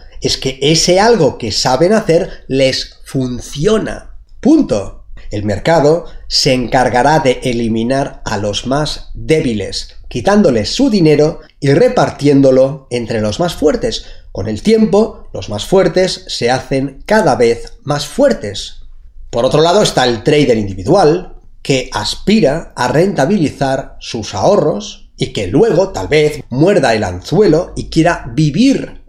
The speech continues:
de los mercados. Ambas aspiraciones, rentabilizar unos ahorros o conseguir unos ingresos extra, son legítimas. Lo que no lo es,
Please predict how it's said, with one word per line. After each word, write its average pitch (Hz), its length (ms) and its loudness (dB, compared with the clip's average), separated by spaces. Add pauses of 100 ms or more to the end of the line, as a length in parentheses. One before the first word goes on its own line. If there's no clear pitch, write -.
de 120 80 -2
los 117 200 -2
mercados. 107 720 -8 (800)
Ambas 220 360 0
aspiraciones, 151 1120 0
rentabilizar 127 880 0
unos 131 220 0
ahorros 151 440 0
o 147 120 -2
conseguir 139 460 0
unos 170 240 2
ingresos 123 600 -2 (160)
extra, - 680 -2
son 190 220 2
legítimas. 131 920 -2 (760)
Lo 147 260 4
que 147 160 4
no 240 160 4
lo 226 180 6
es, - 540 0